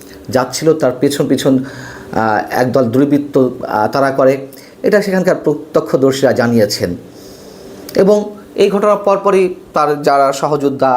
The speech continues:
আব্দুল হান্নান মাসুদ কিংবা সার্জিস আলমরা Facebook-এ রীতিমতো উত্তেজনাকর পোস্ট দিয়েছেন, তারা সেখানে রুখে দাঁড়ানোর কথা বলেছেন। এবং তাদেরকে এ কথাও বলতে শোনা গেছে অনেকের মুখে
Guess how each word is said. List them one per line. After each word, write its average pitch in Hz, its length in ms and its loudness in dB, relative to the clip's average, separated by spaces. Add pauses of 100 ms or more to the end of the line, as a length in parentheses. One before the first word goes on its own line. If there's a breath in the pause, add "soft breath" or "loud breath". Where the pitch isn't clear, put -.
আব্দুল 123 200 -6
হান্নান 127 240 -2
মাসুদ 120 360 -2
কিংবা 120 260 2
সার্জিস 123 360 -2
আলমরা 120 340 2
Facebook-এ 123 420 0 (400 loud breath)
রীতিমতো 127 440 2
উত্তেজনাকর 120 560 2
পোস্ট 131 180 2 (100)
দিয়েছেন, 127 320 2 (720 loud breath)
তারা 120 220 2 (320)
সেখানে 135 260 0
রুখে 127 240 0
দাঁড়ানোর 127 360 2
কথা 127 140 0
বলেছেন। 127 400 0 (600 loud breath)
এবং 202 180 4 (120)
তাদেরকে 175 400 0 (1900)
এ - 80 -2
কথাও 190 260 0
বলতে 240 240 2
শোনা 226 220 2
গেছে 220 260 2
অনেকের 208 300 2
মুখে 208 240 0